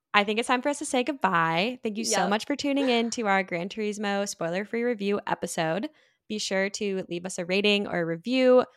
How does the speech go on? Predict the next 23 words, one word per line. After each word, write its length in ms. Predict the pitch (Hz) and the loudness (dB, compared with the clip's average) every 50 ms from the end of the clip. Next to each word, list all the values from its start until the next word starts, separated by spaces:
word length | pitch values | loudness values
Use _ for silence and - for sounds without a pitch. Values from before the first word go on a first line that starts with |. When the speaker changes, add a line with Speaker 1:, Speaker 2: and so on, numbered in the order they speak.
| _ _ _ | _ _ _
Speaker 1:
drop 160 | - - 190 202 | -2 -2 0 0
a 40 | |
comment 300 | - - 202 196 214 202 - | 0 0 2 4 4 2 2
on 100 | 214 220 | 2 0
the 120 | 214 214 | 0 0
YouTube, 500 | 185 202 202 190 - 208 190 180 185 180 - | -2 -4 -4 -4 -2 -2 0 0 0 -2 -2
and 120 | - 180 | -4 -4
leave 160 | 180 180 175 180 | -4 -4 -4 -6
us 120 | 180 - | -8 -8
an 40 | 185 | -8
answer 340 | 180 170 170 170 - 190 180 | -8 -6 -8 -6 -6 -8 -8
to 160 | 180 - - 175 | -8 -8 -8 -6
our 280 | 170 165 165 160 160 - | -4 -4 -4 -6 -8 -10
poll 220 | - - - 233 247 | -12 -8 -6 -4 -4
and 80 | 240 | -2
A 280 | 226 220 220 220 220 - - | -2 -2 -2 -2 -4 -6 -8
and 120 | - 190 | -10 -12
Q 140 | - - 190 | -10 -8 -6
and 80 | 180 180 | -6 -6
A 80 | 185 | -6
section 340 | 185 - 180 - - 185 180 | -6 -10 -10 -10 -10 -8 -8
on 460 | 185 - 175 170 165 165 165 165 175 - - | -8 -6 -6 -6 -6 -6 -6 -6 -8 -10 -12
Spotify. 680 | - - - - - - - - - - - - - | -14 -8 -6 -4 -4 -4 -6 -8 -10 -8 -8 -10 -10